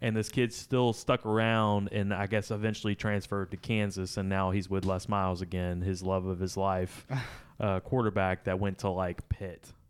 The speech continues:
Speaker 1: or some bullshit.
Speaker 2: I just realized Felipe Franks so should have transferred to Kansas.
Speaker 1: Oh, my God.
Speaker 2: What a miss by Felipe right there.
Speaker 1: Oh, man.
Speaker 2: <laughs>
Speaker 1: That would have been a complete dumpster fire.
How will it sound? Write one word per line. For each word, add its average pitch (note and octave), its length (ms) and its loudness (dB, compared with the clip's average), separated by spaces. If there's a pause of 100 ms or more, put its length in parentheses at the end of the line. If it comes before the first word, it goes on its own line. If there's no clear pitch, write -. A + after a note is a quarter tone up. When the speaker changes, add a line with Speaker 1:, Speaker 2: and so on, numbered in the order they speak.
(140)
Speaker 1:
or G2+ 120 -8
some G2+ 260 -4
bullshit. F#2 540 -6
Speaker 2:
I C3+ 80 -2
just D3+ 200 -4
realized C3+ 440 0
Felipe C#3 400 -2
Franks A#2 340 -6
so A2+ 320 -4
should G#2+ 200 -8
have G2+ 120 -12
transferred G#2 480 -8
to - 80 -10
Kansas. - 460 -10 (140)
Speaker 1:
Oh, A#2 280 0
my F2+ 240 -10
God. D#2 360 -6 (100)
Speaker 2:
What E3 120 -2
a A#2+ 60 0
miss A2 380 -2
by G2+ 140 -4
Felipe G#2+ 380 -6
right G2 240 -4
there. B2+ 80 -6
Speaker 1:
Oh, A2+ 160 -2
man. F#2 440 -6 (1000)
Speaker 2:
<laughs> - 320 2 (720)
Speaker 1:
That C3 160 2
would B2 120 2
have G2+ 100 0
been F#2+ 180 -2
a F2 80 -8 (920)
complete D#3 520 0
dumpster G2 380 -10
fire. F#2 380 -8